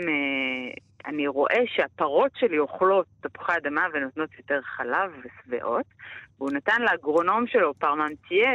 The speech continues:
שהיה גם רוקח צבאי, להחדיר את תפוחי האדמה לשוק הצרפתי. והוא אמר לו, "יום אחד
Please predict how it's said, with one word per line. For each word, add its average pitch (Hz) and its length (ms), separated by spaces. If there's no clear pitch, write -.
שהיה 135 340
גם 160 200
רוקח 143 360
צבאי, 170 200
להחדיר 185 540
את 392 120
תפוחי 226 320
האדמה 202 420
לשוק 220 320
הצרפתי. - 560
והוא 156 180
אמר 233 240
לו, 247 100
"יום 247 200
אחד 262 300